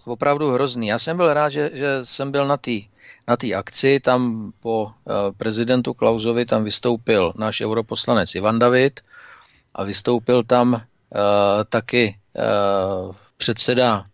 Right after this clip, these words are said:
Slovenského svazu protifašistických bojovníků, pan Sečkár, a to bylo jako jenom, jenom tři, tři projevy a bylo to všechno upřené právě na vlastenectví, na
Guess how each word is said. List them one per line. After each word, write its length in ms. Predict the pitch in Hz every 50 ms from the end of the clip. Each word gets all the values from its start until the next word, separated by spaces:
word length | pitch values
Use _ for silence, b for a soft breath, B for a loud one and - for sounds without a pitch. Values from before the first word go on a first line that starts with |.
| _ _ _
Slovenského 640 | - - - 104 104 113 113 - - - 120 120 117
svazu 280 | - - 117 113 123
protifašistických 920 | 117 - 117 110 - 110 120 117 - 131 113 107 - - - - - 127 117
bojovníků, 680 | 110 117 120 123 123 120 120 120 123 123 - 135 139
pan 180 | 135 120 120 123
Sečkár, 540 | - - 117 - - - 131 127 127 135 135 B B B B B B B B B B B B B _ _ -
a 300 | 113 110 110 110 107 107 -
to 120 | - 110 101
bylo 260 | 104 117 117 123 123
jako 300 | 120 120 117 - 127 117
jenom, 340 | 113 113 117 117 113 104 104 - _ -
jenom 280 | 120 117 117 113 117 110 -
tři, 360 | - - - 131 123 113 110 - _ _ _ _
tři 180 | - - 131 117
projevy 720 | - 110 107 107 110 110 107 113 120 123 127 131 135 143 147 135 - _ -
a 80 | - 104
bylo 200 | 107 117 117 123
to 140 | 123 - 117
všechno 540 | - - 117 - - 131 131 131 131 131 - _ _ _ _
upřené 560 | - 127 113 - - 135 131 131 135 131 135
právě 720 | 127 - 117 117 113 113 117 117 123 127 131 135 135 139 135 - _ _ _ _
na 180 | - 104 107 107
vlastenectví, 920 | 107 104 104 104 - - 131 131 127 123 - - - - 135 131 131 139
na 300 | 143 127 120 113 107 104